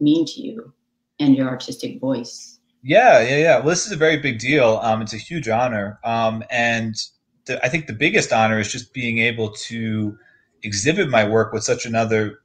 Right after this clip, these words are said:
Speaker 2: uh, which other great group of artists. I mean, the other artists in the exhibition are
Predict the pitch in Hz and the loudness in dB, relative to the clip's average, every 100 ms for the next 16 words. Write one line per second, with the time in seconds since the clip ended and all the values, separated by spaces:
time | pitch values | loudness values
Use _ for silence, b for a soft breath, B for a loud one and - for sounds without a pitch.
0 | - 107 104 95 110 - - _ - - | -2 2 2 0 -8 -12 -14 _ 0 2
1 | 123 110 - 123 - 127 104 120 165 92 | 2 -2 -2 -4 -4 -6 4 6 6 2
2 | - 107 104 110 123 101 110 135 - 104 | -4 -4 -2 0 0 0 0 0 -4 -4
3 | 101 98 - 120 131 - 101 95 92 - | -4 -6 -8 -6 -6 -4 -4 -4 -4 -8